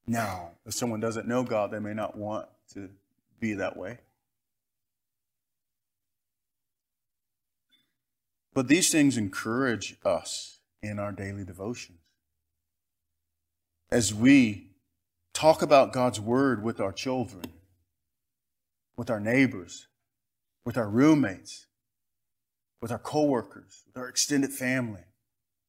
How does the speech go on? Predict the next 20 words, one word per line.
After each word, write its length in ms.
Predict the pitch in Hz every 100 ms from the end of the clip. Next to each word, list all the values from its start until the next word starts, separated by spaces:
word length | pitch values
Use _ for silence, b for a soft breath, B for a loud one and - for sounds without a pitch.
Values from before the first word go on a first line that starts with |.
| _ _ _ _ _ _ _ _ _ _ _ _ 127
Word, 480 | 127 139 143 123 98
the 60 | 120
living 480 | 113 139 156 135
word, 560 | 123 131 135 135 117 95 - _ _ _ _ _
is 80 | -
constantly 720 | - 156 143 - 143 139 113
living 600 | 110 123 131 147 123 104
in 280 | 135 131 135
our 280 | 139 127 135
hearts 320 | 120 123 -
and 140 | 123 107
minds 380 | 117 120 117
and 120 | 107 98
souls. 600 | - 107 110 98 - _ _ _ _ _ _ _ _ _ _ _ _ _ _
We 540 | 110 131 127 104 85 - _ -
are 120 | 104
persisting 720 | - 110 - 131 - 110 101 -
obstinately 800 | 117 120 - 117 104 104 90 - _ _ _ _ _ _ -
to 180 | 120
it. 120 | 101